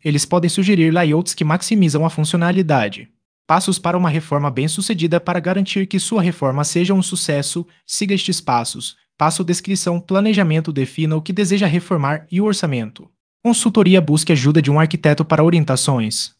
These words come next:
Escolha de materiais, selecione materiais que se adequem ao seu estilo e orçamento. Execução: acompanhe a obra de perto e mantenha a comunicação com os profissionais.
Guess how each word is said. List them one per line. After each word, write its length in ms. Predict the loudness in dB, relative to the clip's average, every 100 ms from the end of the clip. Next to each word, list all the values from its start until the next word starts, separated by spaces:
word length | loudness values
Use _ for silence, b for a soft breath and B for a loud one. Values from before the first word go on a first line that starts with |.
| _ _ -6
Escolha 340 | -2 2 2
de 100 | 2
materiais, 540 | 2 2 4 4 4 2
selecione 500 | 2 2 2 4 4
materiais 560 | 4 4 4 4 2
que 120 | 0
se 140 | 0 2
adequem 340 | 2 2 2
ao 100 | 2
seu 200 | 2 0
estilo 500 | 0 0 2 2 0 2
e 140 | 2
orçamento. 640 | 2 2 0 0 -2 -10 -20 _ _ _
Execução: 500 | -2 0 0 2 2
acompanhe 500 | 2 0 2 4 4
a 60 | 4
obra 300 | 2 2 0
de 100 | 0
perto 560 | 0 2 2 0 -4 -2
e 80 |
mantenha 380 | 0 0 2 2
a 40 | 2
comunicação 600 | 2 2 2 2 0 0
com 100 | -2
os 120 | -2
profissionais. 960 | -4 -4 -2 0 0 0 -4 -8 -12